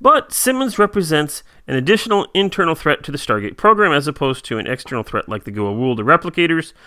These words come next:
I love the extra dimension that bring, that this brings to the show, i e the bigger the stakes are becoming and the bigger storylines,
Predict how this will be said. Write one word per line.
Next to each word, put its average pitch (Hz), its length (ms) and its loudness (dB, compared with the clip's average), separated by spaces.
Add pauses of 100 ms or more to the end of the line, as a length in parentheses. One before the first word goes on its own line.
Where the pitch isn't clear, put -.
(340)
I 120 100 2
love 151 340 4
the 165 160 2
extra 156 220 -4
dimension 135 440 -2
that 110 200 -4
bring, 120 420 -2
that - 400 -4
this 160 220 2
brings 117 320 -4
to 113 160 -6
the 131 60 -6
show, 190 400 2 (340)
i 131 120 4
e 123 300 0 (320)
the 120 80 -6
bigger 127 240 4
the 123 80 0
stakes - 360 -2
are 113 40 -2
becoming 165 580 2
and 123 220 -2
the 107 60 -8
bigger 101 180 -6
storylines, 127 800 0